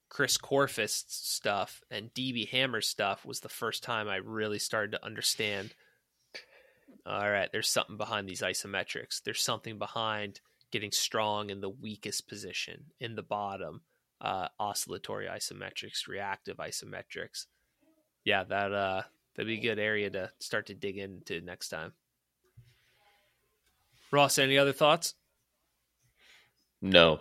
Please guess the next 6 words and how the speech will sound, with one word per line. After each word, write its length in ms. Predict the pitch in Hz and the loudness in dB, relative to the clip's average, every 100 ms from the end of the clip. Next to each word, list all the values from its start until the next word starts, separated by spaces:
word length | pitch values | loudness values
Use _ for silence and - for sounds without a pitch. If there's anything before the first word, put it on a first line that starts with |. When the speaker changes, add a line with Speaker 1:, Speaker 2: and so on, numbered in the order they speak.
| - | 0
Speaker 2:
there's 300 | - 92 87 | 8 8 8
too 180 | - 104 | 6 6
much. 400 | 90 78 - - _ _ - | 6 4 2 -8 _ _ -6
<laughs> 60 | - - - - - - - - - - 190 - | -6 -8 -14 -18 -20 -20 -20 -18 -12 -4 -4 4
Speaker 1:
Yeah, 380 | 165 147 117 117 | 8 8 8 6
yeah. 240 | 123 113 | 6 6